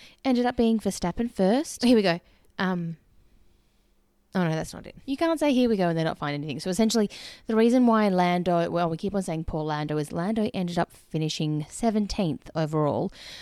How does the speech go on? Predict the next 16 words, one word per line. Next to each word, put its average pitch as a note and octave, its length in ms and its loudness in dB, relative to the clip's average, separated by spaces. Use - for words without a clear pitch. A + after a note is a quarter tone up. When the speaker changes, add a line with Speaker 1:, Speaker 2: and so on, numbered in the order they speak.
Speaker 1:
Um, E3 360 2
on F#3 100 2
the F3 80 0
first F3 400 0
lap, E3 320 0
he, E3+ 420 -2
he, C#4 220 0
it D4 180 0
looked D4+ 180 0
like G4 140 0
he E4+ 120 0
had B3 180 0
a G3+ 40 2
goodish F#3+ 720 0
start, F#3+ 580 -2
but E3+ 200 -2